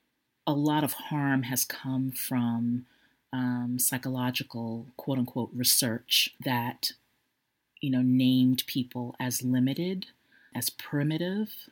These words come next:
as somehow disconnected or irrational, pathologized language that still exists, that people are still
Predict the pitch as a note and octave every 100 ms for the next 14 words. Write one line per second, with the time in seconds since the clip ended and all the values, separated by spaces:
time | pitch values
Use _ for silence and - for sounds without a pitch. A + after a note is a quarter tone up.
0 | - C#3 C3 C3 B2+ B2+ C3 B2+ - -
1 | - - - C#3+ - C#3+ A2 - D3+ -
2 | - D3 C3 C#3+ - E3 E3+ F#3+ - -
3 | C3 B2 A#2+ A#2+ A#2 B2+ C3 C#3+ - F3+
4 | F3+ F#3+ G#3+ _ _ - - - - -
5 | - D3+ - E3 G#3 G#3 C3 B2 A#2 C#3
6 | D3+ - - - C3+ B2 A#2+ - - -
7 | - - C3 - - F#3 G#3 F3 - -
8 | - - - - A#2+ - D3+ D3 B2+ -
9 | - F3 F3+ F3 F3